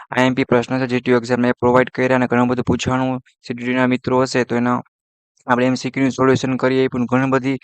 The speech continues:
બને એટલી હેલ્પ કરી અને સારા માર્ક્સ સુધી પહોંચાડવાની પૂરેપૂરી કોશિશ કરી છે. કોઈને કંઈ નથી સમજાણું, તમે કોલ દ્વારા અથવા તો મેસેજ દ્વારા પણ અમે શું કર્યું, તો કે મિત્રો એને પૂરેપૂરો સપોર્ટ કર્યો અને ગાઈડન્સ આપ્યું છે.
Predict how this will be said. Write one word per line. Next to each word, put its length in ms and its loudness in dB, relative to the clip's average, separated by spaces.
બને 220 2
એટલી 240 0
હેલ્પ 140 4
કરી 240 2
અને 120 0
સારા 260 2
માર્ક્સ 300 0
સુધી 160 -6
પહોંચાડવાની 460 0
પૂરેપૂરી 440 -2
કોશિશ 420 -8
કરી 220 -6
છે. 120 -6
કોઈને 260 0
કંઈ 120 0
નથી 260 0
સમજાણું, 460 -2
તમે 220 -4
કોલ 260 4
દ્વારા 400 4
અથવા 320 0
તો 140 0
મેસેજ 360 -2
દ્વારા 300 2
પણ 140 -2
અમે 140 2
શું 220 -8
કર્યું, 260 0
તો 60 -2
કે 120 -8
મિત્રો 200 -2
એને 160 -2
પૂરેપૂરો 420 -2
સપોર્ટ 440 -6
કર્યો 200 -2
અને 200 -2
ગાઈડન્સ 400 0
આપ્યું 300 -6
છે. 180 -6